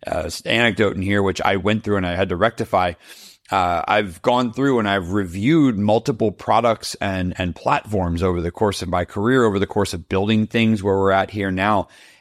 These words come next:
And it was a few years ago, but I started getting emails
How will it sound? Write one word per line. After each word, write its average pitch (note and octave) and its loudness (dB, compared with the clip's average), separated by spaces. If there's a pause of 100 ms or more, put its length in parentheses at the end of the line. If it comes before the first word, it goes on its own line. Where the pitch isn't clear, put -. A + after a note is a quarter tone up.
(160)
And A2+ 0
it - 2
was G#2+ 0
a A2 -2
few D#3+ -2
years C#3 2
ago, G2+ 0
but G#2+ 2
I G#2+ 4
started D#3+ 0
getting B2+ 0
emails A2 -2